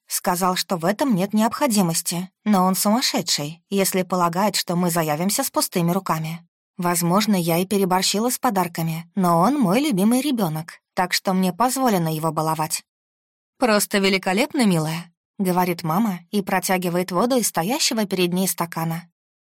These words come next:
Она выглядит усталой, обеспокоенной. Я хотела бы сделать для неё всё, что в моих силах, но ничего не могу. Джорджия всеми способами старается запланировать свадьбу на июнь. Да,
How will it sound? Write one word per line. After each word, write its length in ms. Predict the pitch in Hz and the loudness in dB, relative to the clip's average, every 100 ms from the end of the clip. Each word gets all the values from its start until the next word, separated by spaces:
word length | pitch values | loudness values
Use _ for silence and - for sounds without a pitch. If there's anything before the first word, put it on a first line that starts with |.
| _ _ 180 | _ _ 0
Она 300 | 165 165 254 | 2 2 2
выглядит 480 | 185 190 240 240 277 | 2 2 2 2 0
усталой, 640 | - - 185 151 160 - | 0 0 0 -2 -10 -8
обеспокоенной. 1000 | 208 185 185 208 220 294 233 170 156 - _ - | -2 0 0 0 0 2 2 2 -2 -10 _ -2
Я 160 | 214 | 0
хотела 400 | 190 202 202 190 | 0 0 0 0
бы 160 | 190 196 | 2 0
сделать 340 | 175 214 208 | 2 2 2
для 120 | 190 196 | 2 2
неё 260 | 196 202 | 2 0
всё, 240 | - - 285 | 0 -2 -2
что 200 | - 240 | 0 0
в 60 | |
моих 240 | 196 226 247 | 2 0 0
силах, 460 | - 202 160 - - - | -2 -2 -6 -10 -18 -6
но 220 | 185 226 | 0 0
ничего 380 | 330 - 170 175 | 0 -4 -2 0
не 100 | 185 | 0
могу. 340 | 170 160 165 170 _ _ _ 185 | 0 -2 -6 -8 _ _ _ -4
Джорджия 600 | 165 196 180 165 160 170 | 0 0 0 -4 -6 -10
всеми 340 | - 208 190 | -4 0 0
способами 580 | 196 - 196 - 196 180 | 0 -2 -2 0 -2 -2
старается 600 | 175 - 170 165 196 - | -2 -2 0 0 0 -2
запланировать 680 | 247 262 214 175 175 196 269 | -4 -2 -2 0 0 0 0
свадьбу 380 | - 190 175 185 | 0 0 0 0
на 80 | 196 | 2
июнь. 480 | 254 247 170 170 - _ | 2 0 -2 -4 -10 _
Да, 320 | 208 175 165 | -2 -2 -2